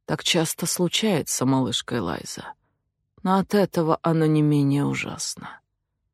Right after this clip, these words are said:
Надеюсь, тебе не придётся такое пережить. Она подтянула ноги к телу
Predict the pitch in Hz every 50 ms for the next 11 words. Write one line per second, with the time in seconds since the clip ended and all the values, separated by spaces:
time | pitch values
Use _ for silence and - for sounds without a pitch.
0 | _ _ _ _ _ _ _ - 139 135 147 147 139 - - - 143 160 156 156
1 | 147 - 151 156 - 156 131 - - - - - 107 - 92 90 104 - - 101
2 | - - - - - - - - - - _ _ _ _ _ _ _ _ _ _
3 | _ _ _ - - 160 156 147 - - 151 - - - - 160 151 151 151 147
4 | 147 147 147 147 147 143 135 143 - - - - - 180 175 170 156 156